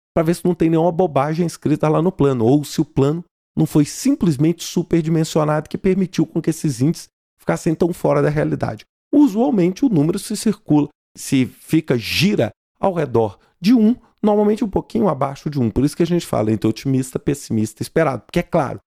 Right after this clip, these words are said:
se esses índices forem maior-, maiores do que um, essa minha escala de pessimista, otimista e realista, ela se inverte, não é? Porque aí, se eu tenho um C P I bom, um S P I bom,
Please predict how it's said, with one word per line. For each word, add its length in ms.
se 140
esses 300
índices 240
forem 240
maior-, 400
maiores 320
do 80
que 100
um, 200
essa 260
minha 160
escala 400
de 80
pessimista, 560
otimista 460
e 20
realista, 480
ela 140
se 160
inverte, 560
não 100
é? 60
Porque 260
aí, 240
se 140
eu 60
tenho 200
um 60
C 160
P 140
I 120
bom, 240
um 80
S 120
P 140
I 80
bom, 320